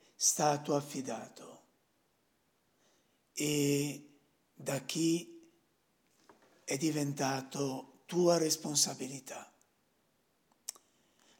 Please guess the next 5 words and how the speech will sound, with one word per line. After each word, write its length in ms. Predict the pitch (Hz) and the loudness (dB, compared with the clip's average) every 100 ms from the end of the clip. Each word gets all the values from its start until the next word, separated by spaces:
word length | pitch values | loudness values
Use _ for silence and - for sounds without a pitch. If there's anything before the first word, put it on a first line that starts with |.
| - | -18
La 100 | - | -4
parola 480 | 156 147 156 151 | 2 6 8 8
sposo 920 | 143 - - 147 131 127 - 139 143 - | 8 6 4 2 2 2 -2 -4 -8 2
significa 680 | - 160 156 156 151 151 135 | 4 4 2 0 -2 -4 -6
proprio 800 | - 127 120 - - - - | -6 -8 -8 -12 -12 -12 -14